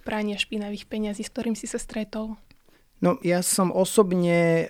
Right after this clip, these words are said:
Speaker 2: videl prípad, kde sa používalo na pranie špinavých peňazí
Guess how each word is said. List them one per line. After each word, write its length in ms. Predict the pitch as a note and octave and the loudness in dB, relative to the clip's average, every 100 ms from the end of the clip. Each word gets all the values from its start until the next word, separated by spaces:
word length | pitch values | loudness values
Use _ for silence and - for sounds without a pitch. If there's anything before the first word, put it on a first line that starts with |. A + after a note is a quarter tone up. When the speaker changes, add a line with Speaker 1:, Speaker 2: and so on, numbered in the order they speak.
| D3+ | -2
Speaker 2:
videl 320 | E3 F#3+ D3+ | 4 6 6
prípad, 640 | D#3 D3+ - G3 G#3+ F#3+ | 0 -2 6 10 10 8
kde 320 | E3 D#3 D#3+ | -2 2 2
sa 240 | D#3 - D#3 | 2 2 0
používalo 880 | E3+ F3+ F#3 F#3+ E3+ E3+ E3 E3 D#3+ | 2 2 4 2 6 6 8 6 4
na 160 | D3+ | 0
pranie 320 | C#3+ F3+ F3+ | 0 2 2
špinavých 400 | D#3 F3+ E3+ E3 | 0 0 0 0
peňazí 720 | - E3+ E3+ E3+ D#3+ E3 D#3+ | -2 0 2 2 2 0 0